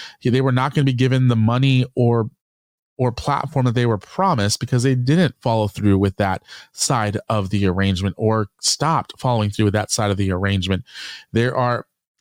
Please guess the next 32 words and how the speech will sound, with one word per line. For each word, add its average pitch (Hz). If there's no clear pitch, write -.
there 147
are 151
now 160
rumors 143
that 123
Shane 156
McMahon, 139
Vince's 143
own 135
son, 127
tried 135
to 113
stop -
Vince 101
from 107
doing 104
stuff 98
like 95
this, 95
and 113
that's 117
why 117
he 110
left 104
the 98
company 127
in 92
two 101
thousand 85
and 82
nine. 78
So, 120